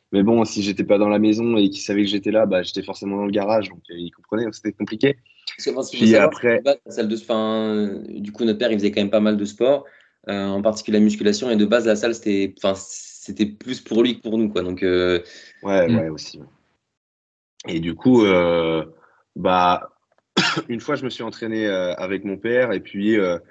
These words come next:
Speaker 1: il a compris que j'aimais vraiment ça, et que j'allais faire attention, et que j'avais, euh, euh, envie vraiment de m'intéresser et de comprendre quoi faire. Et, euh, du coup, bon, il m'a montré des choses, et cetera. Et puis, euh, j'ai commencé à m'entraîner.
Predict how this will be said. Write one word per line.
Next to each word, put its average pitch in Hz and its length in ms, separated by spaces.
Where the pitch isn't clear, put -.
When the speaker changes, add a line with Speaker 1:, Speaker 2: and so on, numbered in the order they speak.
Speaker 1:
il 92 140
a 92 40
compris 107 280
que 107 40
j'aimais 101 220
vraiment 104 300
ça, 123 200
et 127 60
que 104 60
j'allais 98 260
faire 107 220
attention, 113 400
et - 20
que 110 60
j'avais, 98 480
euh, 92 160
euh, 87 500
envie 107 360
vraiment 123 280
de 127 60
m'intéresser 120 600
et 135 40
de 120 80
comprendre 110 560
quoi 98 160
faire. 131 400
Et, 92 240
euh, 82 460
du 80 120
coup, 107 280
bon, 90 240
il 78 80
m'a 76 80
montré 78 280
des 76 120
choses, 90 340
et 73 60
cetera. 85 560
Et 76 120
puis, 87 360
euh, 73 340
j'ai 73 140
commencé 104 300
à 135 60
m'entraîner. 113 420